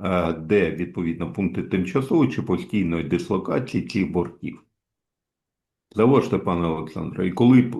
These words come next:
початок операції? Напередодні, е, зустрічі в Стамбулі. Це не тільки військово-політичний сигнал Україні.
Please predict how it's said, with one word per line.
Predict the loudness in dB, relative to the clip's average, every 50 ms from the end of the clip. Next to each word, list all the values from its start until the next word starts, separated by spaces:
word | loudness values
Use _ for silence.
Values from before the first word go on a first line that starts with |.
| -10 -6 -4
початок | -2 -2 -2 0 0 0 0 0 -4 -8 -8 -12 -16 -8 -6
операції? | -6 -4 -2 -2 0 0 0 -2 -4 -8 -14 -18 -18 -18 -18 -20 _ _ _ _ _ _ _ _ _ _ _ _ _ _ _ _ _ _ _ _ _ _ _ _ _ -2
Напередодні, | 2 2 2 4 4 4 2 4 4 2 2 2 0 -2 -2 -4 -6 -8 -12 -18 _ -8
е, | -6 -4 -2 -2
зустрічі | 0 0 -2 -2 -2 -2 -4 -4 -4 -4 -6 -8
в | -8
Стамбулі. | -10 -6 -2 0 0 0 0 -2 -4 -4 -6 -6 -10 -16 _ _ _ _ _ _ _ _ _ _ _ _ _ _
Це | _ 2 4
не | 4 4 4
тільки | 4 0 0 0 0 2
військово-політичний | 2 2 0 0 0 0 0 0 0 -2 -2 -2 -2 -4 -6 -6 -4 -4 -4 -4
сигнал | -4 -4 -4 -2 -2 0 0 0 -2 -2 -4 -4
Україні. | -6 -6 -2 0 0 2 2 0 0 -4 -6 -8 -12 -16